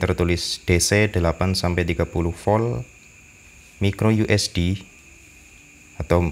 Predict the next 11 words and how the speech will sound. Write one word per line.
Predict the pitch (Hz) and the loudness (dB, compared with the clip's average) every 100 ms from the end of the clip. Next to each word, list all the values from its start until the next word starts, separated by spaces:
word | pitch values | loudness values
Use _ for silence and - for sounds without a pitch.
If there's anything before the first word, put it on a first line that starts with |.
| - | 2
micro | 101 101 - 101 101 | 2 2 0 0 2
S | 107 - - | 2 0 0
D | 113 85 | 2 2
ya, | 80 87 | 0 -4
micro | 85 85 - | -4 -2 -2
S | 82 - | -2 -2
D, | - 113 113 | 2 2 2
kemudian | 92 87 87 85 90 | 0 0 0 -2 -2
tombol | 85 82 82 80 80 82 | -2 0 0 0 -2 -4
lubang | 82 - 85 82 | -4 -2 -2 0
reset, | 80 78 - 107 | -2 -2 0 0